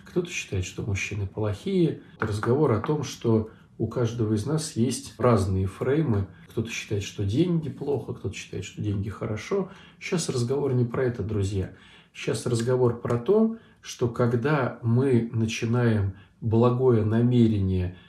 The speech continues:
соединиться с Богом через разговор с Ним, то очень часто бывает ловушка такая, что мы начинаем требовать от Бога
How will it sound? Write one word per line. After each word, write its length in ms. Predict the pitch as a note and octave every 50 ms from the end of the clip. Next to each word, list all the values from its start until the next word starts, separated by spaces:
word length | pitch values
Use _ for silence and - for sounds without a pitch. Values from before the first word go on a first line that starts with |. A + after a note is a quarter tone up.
| - _ _ _ -
соединиться 880 | - - - - A#2+ A#2+ A#2+ A#2 B2 C3+ C3+ C3+ B2 A#2 - - B2 G#2+
с 80 | G2
Богом 460 | G2+ A2 A#2+ B2 A#2+ G#2+ A2 G2+ F#2+
через 340 | F#2+ - - A2+ A2 G#2+ G2
разговор 800 | G#2 G2 G#2+ G#2 - - A#2 A2+ A2+ B2+ F3+ A#3 A#3+ A#3+ A#3+ - -
с 220 | - - - -
Ним, 300 | D#3+ E3 E3 D#3+ D#3+ D#3+ - - - - - - - - - - - - -
то 560 | - C3 B2 B2+ B2+ B2 A#2+ A#2+ A#2 A#2 A#2 - - - - -
очень 340 | - G#3 - - - - -
часто 420 | - - - - E3 - - C#3
бывает 480 | A#2+ A#2 A#2 A#2 A#2+ A#2 A2+ A2+ - -
ловушка 760 | B2 A#2+ B2 B2+ E3+ G#3 G#3 - - - - F3 D#3+ D#3 - - - - - - - - -
такая, 480 | A2+ G2+ - - C3+ C#3 C3+ - C3
что 280 | A#2+ - - - - A2+
мы 440 | G#2+ A2 A#2+ C3 D3 D#3 D#3 D3+ - - - - - _ -
начинаем 580 | A2+ A2 A2 - - A#2+ B2+ C3 B2 A2 G#2+
требовать 720 | - - - A#2 C3 D3 C#3 B2 A2+ G2+ G2+ G2 G2 -
от 220 | G#2 G2+ G2 G#2 G2+
Бога 540 | A2+ A#2+ C#3+ F3+ F3+ D#3+ D#3+ D#3 D3 -